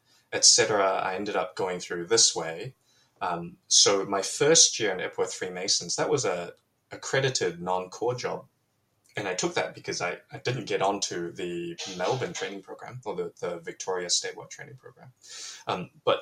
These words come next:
through that, I made some, um, great contacts. One of them in particular, um, Doctor Ben Tran, who happened to know, um, a Professor Grimmerson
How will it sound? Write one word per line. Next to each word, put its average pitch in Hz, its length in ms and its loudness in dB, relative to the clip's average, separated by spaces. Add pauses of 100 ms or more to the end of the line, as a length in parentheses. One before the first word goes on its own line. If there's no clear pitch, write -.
(100)
through 190 380 -2
that, 101 240 2
I 101 80 -2
made 98 280 -4
some, 87 400 -2 (440)
um, 87 380 -8 (1120)
great 120 220 2
contacts. - 460 0
One 101 120 0
of 101 100 -2
them 92 160 -2
in 90 100 -8
particular, 92 680 -4 (200)
um, 85 400 -8 (120)
Doctor - 220 -10
Ben 90 260 -8
Tran, 85 420 -2
who 95 100 -6
happened 90 320 -6
to 90 160 -4
know, 87 200 -2 (520)
um, 85 500 -6 (560)
a 90 160 -4 (120)
Professor - 400 0
Grimmerson 92 800 2